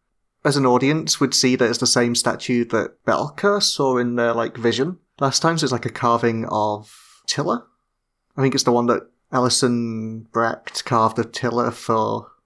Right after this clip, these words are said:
their birthday. Corin says, "Why would they keep all of this in here?" I think also, like, Fenrir at the same time has kind of moved over to a bed and goes, "Why did they sleep outside?"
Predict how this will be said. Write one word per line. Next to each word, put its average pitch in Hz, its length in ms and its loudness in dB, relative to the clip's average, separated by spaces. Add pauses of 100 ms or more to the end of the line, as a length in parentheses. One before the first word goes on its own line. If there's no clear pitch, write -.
(140)
their 123 140 0
birthday. 160 400 0 (880)
Corin 135 260 2
says, 127 460 -2 (180)
"Why 139 180 2
would 196 160 4
they 190 140 4
keep 170 240 -4
all 156 140 4
of 147 100 -2
this 147 160 0
in 127 80 0
here?" 123 400 -2 (500)
I 143 100 2
think 151 160 2
also, 139 280 2
like, 117 380 -2 (120)
Fenrir 123 400 0 (280)
at - 60 -6
the 120 60 -4
same 117 220 2
time 117 220 0
has 117 100 0
kind 117 160 -2
of 117 60 0
moved 123 260 4
over 120 220 2
to 113 160 -2
a 110 40 2
bed 117 200 -2
and 123 100 -6
goes, 113 320 -4 (440)
"Why 135 280 2
did 180 260 2
they 185 120 4
sleep 170 480 -2 (300)
outside?" 151 640 -2